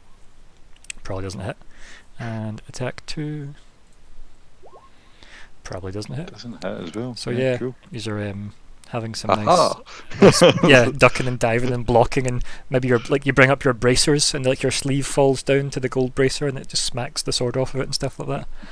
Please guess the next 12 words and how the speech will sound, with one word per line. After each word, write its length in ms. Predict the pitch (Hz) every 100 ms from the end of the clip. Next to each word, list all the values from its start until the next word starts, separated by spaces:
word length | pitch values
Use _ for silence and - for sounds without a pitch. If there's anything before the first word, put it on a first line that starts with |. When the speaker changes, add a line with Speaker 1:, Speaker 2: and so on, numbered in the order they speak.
| - -
Speaker 1:
Um, 360 | 113 113 110 117 -
doing 200 | 123 120
their 100 | 120
job, 320 | 113 120 127 - - - - - -
and 160 | 117 110
then 400 | 110 110 113 107 - - - - - - - -
let's 200 | 165 -
see. 240 | - - - 170 147 - - - - - - - - - - - - - - - - - - - - - - - - - - - -
Yeah, 280 | - - - - -
we're 100 | 135
good 220 | 123 -
there. 180 | - 196